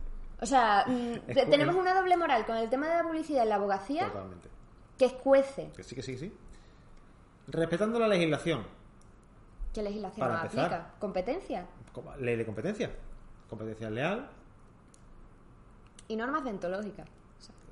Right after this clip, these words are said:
Speaker 2: O sea,
Speaker 1: fi-, secreto profesional y todas estas cosas
Speaker 2: vale.
Speaker 1: que hemos venido hablando, que es fácil respetar las normas deonco-, deontológicas
Speaker 2: Deontológica, eso sí, sencillo.
Speaker 1: para, para publicitarse. Es relativamente sencillo.
Speaker 2: Pero te aco-, te acota muchísimo la, la actividad.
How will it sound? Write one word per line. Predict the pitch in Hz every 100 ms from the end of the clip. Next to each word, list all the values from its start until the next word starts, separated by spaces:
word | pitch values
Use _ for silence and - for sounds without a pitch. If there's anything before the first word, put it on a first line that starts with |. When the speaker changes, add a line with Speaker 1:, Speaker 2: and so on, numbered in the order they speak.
| -
Speaker 2:
O |
sea, | -
Speaker 1:
fi-, | 220 208 180
secreto | - - 196 180
profesional | 156 - 196 277 294
y | 233
todas | 196 196
estas | -
cosas | 107 -
Speaker 2:
vale. | 131
Speaker 1:
que |
hemos | 190 180
venido | 180 175
hablando, | 170 175 175 156
que | 170 -
es | -
fácil | 247 240 190
respetar | 180 214 202
las | 190
normas | 190 190 180
deonco-, | 185 180 -
deontológicas | 196 190 190 190
Speaker 2:
Deontológica, | 160 175 127
eso | 127 196
sí, | 170
sencillo. | 143 123 131 98
Speaker 1:
para, | 123 214 208 196 - -
para | 214 208
publicitarse. | 208 196 220 196 185 -
Es | 262
relativamente | 262 226 214 202
sencillo. | - 190 -
Speaker 2:
Pero | 127
te | 120
aco-, | 113 120
te | 123
acota | 117 123 127
muchísimo | 127 131 151 156
la, | 139 120 113 110
la | 113 110
actividad. | 101 107 113 208